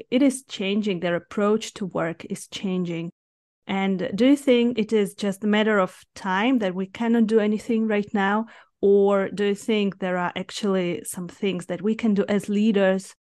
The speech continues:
to, to retain, uh, talent and to keep them motivated?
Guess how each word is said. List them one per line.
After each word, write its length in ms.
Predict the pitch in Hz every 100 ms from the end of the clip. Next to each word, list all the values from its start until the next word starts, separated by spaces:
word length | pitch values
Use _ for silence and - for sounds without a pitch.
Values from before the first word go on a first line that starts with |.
| _ _ _
to, 560 | - 196 190 185 180 170 - _ _ _ _
to 160 | - 233
retain, 800 | 202 202 - 196 196 196 190 -
uh, 260 | - 175 160
talent 600 | - 190 180 170 170 170 180
and 240 | - 165 - -
to 100 | 196
keep 240 | - 196
them 140 | 202
motivated? 640 | 175 165 175 160 160 - -